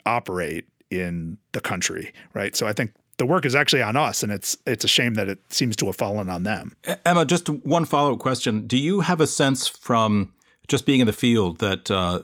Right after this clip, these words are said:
Speaker 2: the efforts to cast doubt on the whole process of elections and the difficulties with machines and the accusations about fraud, is this likely to impact turnout? I mean, at, of course, it could cut either way. I don't know which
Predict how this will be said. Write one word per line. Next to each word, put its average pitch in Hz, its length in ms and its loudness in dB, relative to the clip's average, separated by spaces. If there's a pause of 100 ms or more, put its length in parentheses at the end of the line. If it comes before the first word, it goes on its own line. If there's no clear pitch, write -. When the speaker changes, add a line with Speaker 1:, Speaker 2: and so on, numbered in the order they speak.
Speaker 2:
the 127 320 -4
efforts 160 320 2
to - 80 -4
cast 120 380 0
doubt 104 380 2
on 101 260 0
the 92 140 -4
whole 131 260 0
process 98 580 -2
of 90 80 -2
elections 87 600 -4
and 92 400 -2
the 90 160 -2 (120)
difficulties 104 600 0
with 90 160 -6
machines 87 580 -2
and 92 80 -4
the 92 80 0
accusations 98 640 0
about 90 340 -4 (400)
fraud, 113 480 2 (140)
is 127 180 2
this 208 220 2
likely 196 320 2
to - 320 0 (340)
impact 113 640 0 (220)
turnout? - 680 0 (360)
I 110 60 2
mean, 117 280 4
at, 120 300 0
of 127 100 2
course, 147 240 4
it 123 60 -2
could 117 160 -4
cut 131 260 2
either 117 260 4
way. 107 280 4
I 95 80 0
don't 104 120 0
know 98 380 0
which - 400 -2